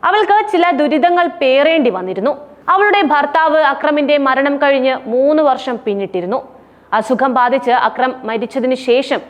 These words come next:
രംഭയുടെ ജീവിതം കണ്ണീരിലും കുത്തുവാക്കുകളിലും മുങ്ങിപ്പോയിരുന്നു. അക്രമം ഗ്രാമത്തിലെ ഒരു സാധാരണ കർഷകനായിരുന്നു. അവരുടെ വീട് ചെറുതായിരുന്നുവെങ്കിലും അതിൽ രംഭയോടൊപ്പമുള്ള അവന്റെ സ്നേഹവും പരസ്പര ധാരണയും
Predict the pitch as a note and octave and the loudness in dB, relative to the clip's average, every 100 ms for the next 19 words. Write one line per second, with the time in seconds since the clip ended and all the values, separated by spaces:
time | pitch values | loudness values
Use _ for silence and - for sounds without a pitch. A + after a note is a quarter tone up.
0 | - - - D#4+ F4 G4 F#4+ F#4 B3+ D#4+ | -20 -20 -4 0 2 4 4 2 2 2
1 | D#4+ D#4+ D#4+ C#4 C4+ C#4+ D4+ C#4+ D4 C#4+ | 2 0 0 0 2 2 2 2 0 0
2 | C#4 C#4+ C#4+ C#4 C#4 C4+ C4 C4 A3+ A#3 | -2 2 2 2 2 2 2 0 -2 -2
3 | B3+ B3+ F#3 F3 F3 C4 - - - E4+ | -4 -4 -6 -6 -6 -8 -10 -20 -4 -2
4 | - G4+ G4+ F#4 C#4+ D#4 D#4 D#4+ D#4+ D#4 | 2 2 2 2 2 2 2 0 2 4
5 | D4 D4 D4 B3 A#3+ A3+ C#4 C#4 C#4 A#3 | 4 2 0 0 0 2 0 2 0 -4
6 | - G3+ - A#3+ A3+ F#3 F3+ F#3 C4 C4+ | -2 -4 -2 -4 -2 -4 -6 -4 -4 -6
7 | - - - E4+ F#4+ G#4+ A4 F#4+ F#4 F#4 | -18 -20 -2 0 2 0 2 2 4 4
8 | F#4 F#4 D#4 D4 D4 E4 D#4+ C#4+ D#4+ D4 | 2 2 2 2 2 2 0 0 0 0
9 | B3 C4 C4+ - A3+ C4+ A3 B3 A#3+ C#4 | 0 -2 -6 -6 0 0 0 -2 2 2
10 | C#4 C#4 C#4 C4+ C4 C4 A3+ B3 B3+ C4 | 2 2 0 2 2 2 0 0 0 0
11 | B3+ A#3+ A#3+ A#3+ C4 B3+ A#3+ A3+ A#3+ C4+ | -4 -2 -2 0 0 2 0 0 -2 -2
12 | B3+ A#3 A3+ A#3+ C4 B3 | -2 0 0 2 0 -2